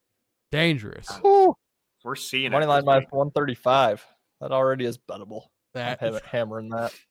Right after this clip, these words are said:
Speaker 1: Uh, do it. Do it. You
Speaker 2: I like
Speaker 1: hammer
Speaker 2: it.
Speaker 1: it while I talk about this next game. The Texans head to <laughs> Cincinnati to face the Bengals. Bengals are seven-point favorite. Over under is set at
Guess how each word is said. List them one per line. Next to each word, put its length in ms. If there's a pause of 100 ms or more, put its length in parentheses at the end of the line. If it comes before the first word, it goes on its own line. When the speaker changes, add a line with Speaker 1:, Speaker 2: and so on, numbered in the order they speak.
(140)
Speaker 1:
Uh, 60 (100)
do 200
it. 140 (480)
Do 160
it. 140 (360)
You 100
Speaker 2:
I 40
like 80
Speaker 1:
hammer 220
Speaker 2:
it. 40
Speaker 1:
it 40
while 120
I 60
talk 200
about 200
this 200
next 220
game. 260 (540)
The 220
Texans 640 (180)
head 240
to 60
<laughs> 0
Cincinnati 880
to 80
face 360
the 140
Bengals. 560
Bengals 380
are 80
seven-point 680
favorite. 400 (380)
Over 300
under 220
is 80
set 360
at 180